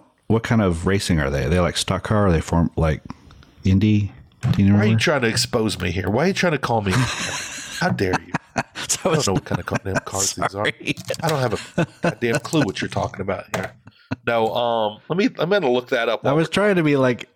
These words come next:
Speaker 1: ignorant.
Speaker 2: No. Do, do, do you actually know the answer? 'Cause I think they were
Speaker 1: No, I
Speaker 2: nascars.
Speaker 1: don't. That's why I was
Speaker 2: I think
Speaker 1: asking.
Speaker 2: but, all right. Un-,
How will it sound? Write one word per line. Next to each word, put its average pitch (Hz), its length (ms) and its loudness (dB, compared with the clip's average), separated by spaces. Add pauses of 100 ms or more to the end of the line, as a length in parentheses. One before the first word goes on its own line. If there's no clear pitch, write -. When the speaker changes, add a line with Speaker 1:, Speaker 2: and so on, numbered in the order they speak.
Speaker 1:
ignorant. 139 420 0 (1500)
Speaker 2:
No. 139 300 -2 (220)
Do, 139 180 2
do, 139 240 0
do 156 120 -2
you 180 180 2
actually 175 420 0
know 151 160 2
the 120 200 0
answer? 156 260 -2
'Cause 180 160 -2
I 139 100 2
think 226 320 -2
they 214 120 2
were 143 180 4
Speaker 1:
No, 202 240 4
I 170 80 4
Speaker 2:
nascars. 135 60 -2
Speaker 1:
don't. 107 720 2
That's 123 200 0
why 151 100 2
I 151 40 4
was 139 100 2
Speaker 2:
I 143 160 -2
think 180 180 2
Speaker 1:
asking. 90 220 -2 (480)
Speaker 2:
but, 127 160 2
all 139 100 2
right. 101 240 -2
Un-, 135 220 -2